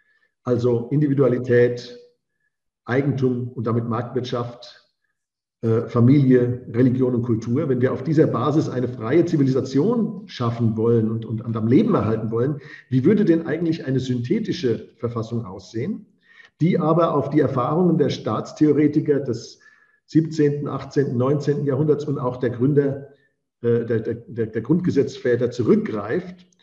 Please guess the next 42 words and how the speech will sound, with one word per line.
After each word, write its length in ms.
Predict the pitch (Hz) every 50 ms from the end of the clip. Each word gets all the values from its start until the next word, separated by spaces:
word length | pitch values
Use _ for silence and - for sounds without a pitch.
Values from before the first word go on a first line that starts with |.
| _ _ _ _
und 180 | - 143 131 -
dann 360 | 127 135 170 196 190 190 -
erstmal 380 | - 151 147 - - 160 143 139
die 80 | 143
Frage 500 | - - - - 123 120 123 135 139 135
unserer 300 | 151 - 120 110 117 120
Bürger 480 | 117 120 131 139 170 170 170 160 151 -
und 140 | 131 113 113
Grundrechte 500 | 117 120 156 156 135 127 107 - - 139
in 80 | 117
den 140 | 110 110 110
Mittelpunkt 500 | 123 131 135 110 - - 101 92 90 -
stellt 380 | - - - 107 - - - _ _
und 100 | 101 92
was 160 | 110 107 - -
diese 220 | 131 117 113 117
Bürger 300 | 117 135 147 147 147 135
und 100 | 120 117
Grundrechte 460 | - 139 131 - 151 - - - 117
sind 520 | - - - 98 87 - - _ - _ _ _ _ _ _ _ _ _ _ _ _ - _ _
und 240 | 175 147 127 113 139
wie 160 | 160 214 214
sie 180 | - 165 170
zu 120 | 180 175 151
verteidigen 600 | - 117 113 - - 165 226 220 139 110 110 107
sind. 260 | 104 - 104 98 98
Denn 80 | 120 120
im 100 | 131 127
Moment 280 | 123 117 135 180 208 -
erleben 420 | 156 123 127 139 185 196 165 120
wir 140 | 120 113 107
ja 180 | 107 104 131
eine 180 | 165 147 131 127
politische 420 | - 131 127 151 160 - - 127
Klasse 360 | - - 113 123 120 - - -
außer 260 | 127 117 135 120 107
Rand 200 | 107 113 117 117
und 120 | 113 110
Band, 220 | 110 110 151 147 -
die 60 | 131
sich 340 | - 120 - - - _ _
echt 380 | - 196 214 - - - - -